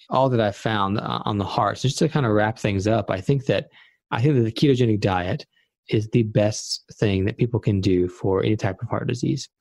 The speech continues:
um, as long as they're also doing things that also reduce inflammation, like avoiding toxins and stuff. I think that we've completely misunderstood the heart and its, and the, its function, its role,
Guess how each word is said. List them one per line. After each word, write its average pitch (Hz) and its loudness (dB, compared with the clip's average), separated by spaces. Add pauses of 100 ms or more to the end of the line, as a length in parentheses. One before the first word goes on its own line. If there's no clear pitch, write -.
um, 101 -2
as 107 -2
long 104 2
as 101 -2
they're - -2
also 110 0
doing 98 0
things 95 -4
that 104 -4
also 95 -2
reduce 92 -2
inflammation, 92 -2
like - -6
avoiding 92 0
toxins 110 -6
and 120 -4
stuff. - -6 (280)
I 127 2
think 117 4
that 120 0
we've 104 0
completely 143 2
misunderstood 101 2 (460)
the 104 -2
heart 101 0 (220)
and 107 0
its, 92 -4 (160)
and 101 0
the, 98 -2 (100)
its - -4
function, 107 0
its 110 -4
role, 98 2